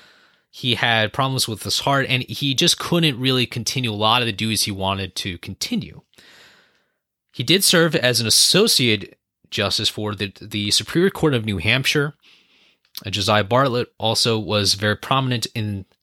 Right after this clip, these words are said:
the Superior Court at the time. And, uh, Whipple's health just really deteriorated, and he couldn't serve, probably to the extent in which he really wanted to.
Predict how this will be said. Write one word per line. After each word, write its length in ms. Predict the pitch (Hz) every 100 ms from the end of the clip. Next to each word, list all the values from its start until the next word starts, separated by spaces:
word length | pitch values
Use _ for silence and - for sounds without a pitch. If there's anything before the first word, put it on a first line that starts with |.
| -
the 80 | 104
Superior 400 | - - 104 101
Court 200 | - 101
at 140 | 95
the 60 | -
time. 400 | - 113 135 165 _ _ - - _ _ _ _ _ _ _ _ _ _ _ _ -
And, 260 | 123 123 123
uh, 140 | 120 - 98 - 123 123 _
Whipple's 420 | 147 180 196 170
health 260 | - 156 -
just 260 | - 127 -
really 600 | 117 131 127 120 113 - _ _ _ _ _ _
deteriorated, 540 | 107 - 117 104 87 90
and 60 |
he 80 | 107
couldn't 340 | - 151 131
serve, 720 | - - 117 90 80 - - _ _ -
probably 240 | 190 214
to 140 | 185
the 80 | 165
extent 320 | 143 - 143
in 60 | 123
which 160 | 113 -
he 100 | 110
really 260 | 104 107
wanted 480 | 95 92 98 104 101
to. 280 | - -